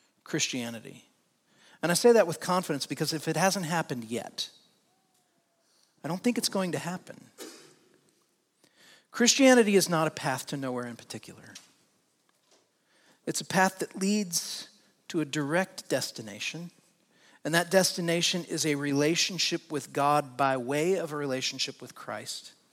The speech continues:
And there are only two gates.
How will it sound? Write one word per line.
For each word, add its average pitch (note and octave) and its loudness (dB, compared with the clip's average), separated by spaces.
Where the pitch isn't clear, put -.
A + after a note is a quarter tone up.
And C#3+ -8
there D#3+ 4
are E3 6
only E3 2
two F3+ -2
gates. - -6